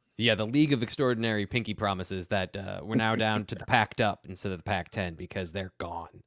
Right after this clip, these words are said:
Speaker 1: Uh, and, and the Big Ten stabbed him right in the heart and took out all of the good teams. Um, the,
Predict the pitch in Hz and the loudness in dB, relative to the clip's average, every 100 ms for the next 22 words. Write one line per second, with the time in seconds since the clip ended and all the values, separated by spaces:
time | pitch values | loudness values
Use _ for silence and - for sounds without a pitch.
0 | _ 117 95 90 101 127 120 117 131 113 | _ -6 -6 -6 -4 -4 -4 -2 -2 -2
1 | 113 127 113 123 107 - 127 110 104 101 | -2 -2 2 0 0 0 2 2 0 -2
2 | 110 107 101 98 151 123 135 - 147 135 | -2 -2 -2 2 2 2 -2 -2 -2 0
3 | 123 - - - 135 143 135 113 110 120 | 0 -2 -12 0 4 6 4 2 0 0
4 | 107 127 120 92 78 - - - - - | 0 0 0 -2 -8 -16 -20 -20 -20 -18
5 | - 110 107 104 - - 160 - _ _ | 0 4 4 2 -2 -8 -12 -12 _ _
6 | - 151 143 135 127 | -14 -4 0 2 0